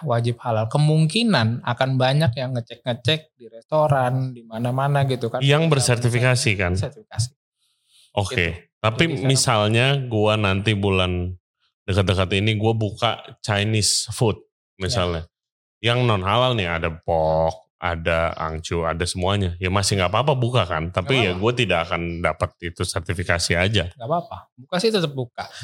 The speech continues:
Speaker 2: Oke.
Speaker 1: Justru itu tadi, eh, apa, perbandingannya adalah bagusnya punya ini, punya ini. Punya non halal, punya halal. Lihat marketnya gitu kan.
Speaker 2: Hmm.
Speaker 1: Kalau, kalau mau ngetes market di Indonesia sebenarnya kan gitu. Nah, ntar mana nih?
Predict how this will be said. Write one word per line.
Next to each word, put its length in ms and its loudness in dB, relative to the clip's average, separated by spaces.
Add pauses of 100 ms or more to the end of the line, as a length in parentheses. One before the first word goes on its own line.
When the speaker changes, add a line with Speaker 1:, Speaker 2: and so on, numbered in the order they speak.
Speaker 2:
Oke. 140 -4
Speaker 1:
Justru 260 2
itu 180 0
tadi, 300 2
eh, 480 4
apa, 680 0
perbandingannya 760 2
adalah 320 4 (640)
bagusnya 760 2
punya 380 4
ini, 640 2
punya 260 -4
ini. 340 2 (160)
Punya 200 -2
non 180 4
halal, 440 4
punya 220 -2
halal. 440 0 (100)
Lihat 340 2
marketnya 560 0
gitu 220 2
kan. 260 2
Speaker 2:
Hmm. 60 -18
Speaker 1:
Kalau, 340 2 (260)
kalau 300 2
mau 220 2
ngetes 500 0
market 400 0
di 140 2
Indonesia 420 4
sebenarnya 320 2
kan 140 4
gitu. 180 0 (580)
Nah, 120 2 (100)
ntar 180 2 (180)
mana 260 4
nih? 280 2